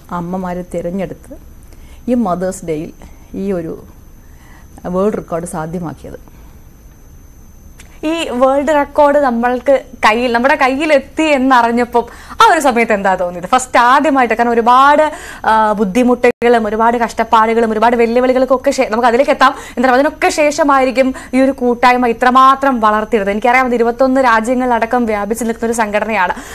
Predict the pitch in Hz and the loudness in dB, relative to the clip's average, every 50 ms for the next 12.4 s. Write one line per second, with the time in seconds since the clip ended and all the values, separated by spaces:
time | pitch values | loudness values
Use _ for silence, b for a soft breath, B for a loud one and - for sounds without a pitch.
0 | B B 240 233 277 254 247 247 254 302 320 320 - 320 294 302 - 294 277 285 | B B 2 4 4 4 4 4 2 0 0 0 -2 -2 -2 -2 -2 0 0 0
1 | 302 294 285 285 269 269 269 262 269 277 285 294 311 330 330 339 320 302 - - | 0 0 0 0 2 2 2 4 4 6 6 6 6 6 4 4 2 0 -2 -8
2 | - - 220 247 247 269 294 285 302 277 247 240 240 233 254 226 240 214 196 190 | -8 -2 0 2 2 2 2 2 2 2 2 2 0 -2 -2 0 0 2 2 2
3 | 185 185 180 - B B B B 233 233 277 247 247 247 311 349 349 - 359 349 | 2 0 -2 -4 B B B B 0 2 4 4 4 2 0 -2 -2 0 0 0
4 | 349 349 269 247 - 262 254 262 294 311 302 302 269 269 269 262 269 285 285 262 | 0 0 -2 0 2 2 2 4 2 0 0 0 0 2 2 2 2 2 0 -2
5 | - 220 240 240 254 302 349 359 320 311 370 - - - - - - - 285 294 | 0 0 0 0 0 -2 0 2 2 2 0 -2 -6 -16 -20 -6 -2 2 2 2
6 | 330 381 381 392 320 277 269 269 254 233 220 214 - 240 214 - - 226 240 262 | 2 2 0 0 -2 -2 -2 -2 -2 -4 -4 -2 -2 -4 -2 0 0 2 2 2
7 | 277 277 294 294 277 269 262 262 254 240 233 214 214 220 - 262 226 220 226 214 | 2 2 2 2 2 2 2 0 0 2 2 2 2 2 0 0 0 0 0 -2
8 | 220 220 220 220 220 220 214 196 208 202 202 - 220 214 220 226 240 208 196 196 | -2 -2 -2 -4 -4 -4 -4 -2 -2 -4 -4 -4 -6 -2 0 2 2 2 2 0
9 | 196 190 - 277 - - 196 208 202 202 202 202 202 175 170 170 175 175 - - | -4 -8 -10 -10 -8 -6 -4 -2 -2 -2 -2 -4 -4 -6 -6 -8 -10 -12 -12 -14
10 | - - - - - - - - - 226 214 208 196 190 185 185 185 185 185 180 | -16 -20 -20 -20 -20 -20 -20 -20 -20 -18 -14 -12 -10 -8 -8 -8 -8 -8 -8 -10
11 | - - - - - - - 208 196 - 254 262 294 277 262 262 254 247 240 226 | -10 -12 -14 -16 -16 -14 -12 -12 -10 -8 -6 -4 -4 -4 -4 -4 -4 -4 -4 -4
12 | 208 185 202 208 226 - 233 214 | -4 -4 -4 -6 -6 -6 -8 -8